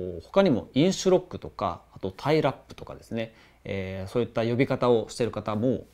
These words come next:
えー、いらっしゃるんですけども、インシュロックっていうのは、えー、ヘラマン・タイトン株式会社という、まあ、日本の会社が作っている、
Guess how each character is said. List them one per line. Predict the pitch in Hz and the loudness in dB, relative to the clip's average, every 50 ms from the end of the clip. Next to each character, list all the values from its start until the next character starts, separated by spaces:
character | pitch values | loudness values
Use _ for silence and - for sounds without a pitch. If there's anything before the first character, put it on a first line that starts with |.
| _ _ | _ _
え | - 95 95 95 92 90 92 | -6 -4 -4 -4 -4 -6 -6
ー、 | 104 | -6
い | |
ら | 104 | -6
っ | 98 | -6
し | - | -6
ゃ | 113 | -8
る | 95 80 | -8 -10
ん | |
で | 76 | -12
す | - - | -14 -14
け | - | -8
ど | 85 113 | -4 0
も、 | 131 127 92 - - _ - - - - - - - _ _ _ | 0 0 0 -2 -8 _ -20 -20 -20 -20 -20 -20 -20 _ _ _
イ | - 165 | 0 2
ン | 226 240 | 2 2
シ | - - | 0 2
ュ | 240 | 2
ロ | 240 | 2
ッ | 240 240 - _ | 2 0 -8 _
ク | - 107 | -6 -6
っ | |
て | 101 - - 95 | -6 -4 -4 -4
い | 95 | -4
う | 90 | -4
の | 90 104 | -2 -2
は、 | 143 156 127 90 - - _ _ _ | 0 0 0 -2 -4 -10 _ _ _
え | 98 98 92 90 95 110 - | -8 -8 -8 -8 -12 -14 -18
ー、 | - | -6
ヘ | - 135 151 | -2 0 2
ラ | 190 202 202 | 2 2 2
マ | 190 190 185 | 2 2 2
ン・ | 185 180 170 - | 0 0 -4 -4
タ | - 170 170 | -2 0 2
イ | 170 160 165 | 2 2 2
ト | - 175 | 2 2
ン | 170 165 | 2 0
株 | - - - 135 160 | -2 -4 0 0 0
式 | 147 - - | 0 0 -2
会 | 131 135 120 101 | -2 -2 -2 -2
社 | 92 80 | -6 -10
と | - - | -6 -4
い | 92 110 113 | 0 0 0
う、 | 92 - - _ _ _ - | 0 -2 -6 _ _ _ -14
ま | - 92 | -10 -4
あ、 | 95 | -2
日 | 120 | -2
本 | 123 - 240 233 226 220 | 0 2 2 2 4 4
の | 220 208 208 | 4 2 2
会 | - 190 185 180 | 0 0 0 0
社 | - 180 175 | 0 -2 0
が | 202 214 123 - - - _ | 0 0 0 -2 -6 -14 _
作 | - - - 135 | -16 -4 -2 -2
っ | |
て | 127 - _ - | -2 -2 _ -4
い | 92 101 | -2 2
る、 | 135 180 190 - - | 4 4 4 4 2